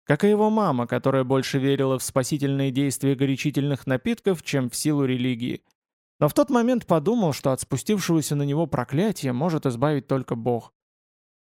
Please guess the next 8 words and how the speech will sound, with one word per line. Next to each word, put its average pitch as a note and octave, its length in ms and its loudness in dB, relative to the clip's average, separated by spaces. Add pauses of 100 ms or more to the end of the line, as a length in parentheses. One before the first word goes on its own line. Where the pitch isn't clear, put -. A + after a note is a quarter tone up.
(120)
Но C3 100 2
Бог F#3+ 240 2
не G#3+ 100 2
помог. D#3+ 640 0 (460)
Напуганный D3 560 2
мальчик C#3 400 0
остался B2+ 520 0
один, B2 420 -2